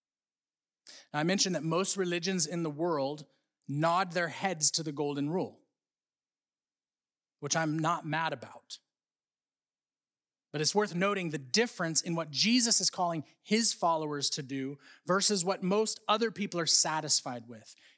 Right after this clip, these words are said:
And here's a few examples I think there will be notes for you.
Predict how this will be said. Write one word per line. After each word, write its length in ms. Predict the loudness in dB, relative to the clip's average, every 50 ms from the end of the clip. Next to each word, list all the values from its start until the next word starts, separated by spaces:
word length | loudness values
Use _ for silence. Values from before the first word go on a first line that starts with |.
| _
And 100 | -8 -4
here's 180 | -2 -2 -2 -2
a 40 | -2
few 160 | -4 -6 -6
examples 500 | -4 -2 -2 -2 -4 -6 -6 -6 -6 -6
I 80 | -6
think 220 | -10 -12 -14 -16 -16
there 100 | -16 -16
will 60 | -14
be 100 | -12 -12
notes 300 | -12 -12 -12 -2 -2 -2
for 160 | -2 -2 -8
you. 200 | -14 -16 -18 -20